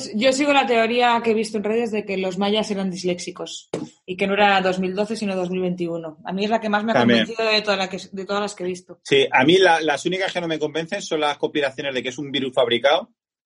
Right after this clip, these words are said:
Speaker 2: Esto lo hemos hablado muchas veces. Al gobierno, al mismo tiempo, se le atribuye la capacidad de hacer una conspiración súper sofisticada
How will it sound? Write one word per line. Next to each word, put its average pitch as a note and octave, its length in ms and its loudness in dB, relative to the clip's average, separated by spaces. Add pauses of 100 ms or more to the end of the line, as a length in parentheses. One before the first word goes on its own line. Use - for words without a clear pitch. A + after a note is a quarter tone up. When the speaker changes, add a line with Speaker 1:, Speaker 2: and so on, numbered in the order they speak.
(380)
Speaker 2:
Esto - 140 0
lo D#3 60 4
hemos D3+ 140 -4
hablado C#3+ 180 0
muchas C3 240 -2
veces. F#3 400 -2 (220)
Al C#3 320 2
gobierno, C#3 580 -2 (220)
al C3 160 -4
mismo F3 240 -2
tiempo, C3 240 -6
se C#3 100 -4
le C3+ 80 2
atribuye C3+ 600 0 (760)
la C3+ 180 2
capacidad C#3+ 460 0
de D#3 80 2
hacer E3 240 -2
una F#3 140 -2
conspiración D3+ 540 -2
súper C3 260 -4
sofisticada D3 760 -2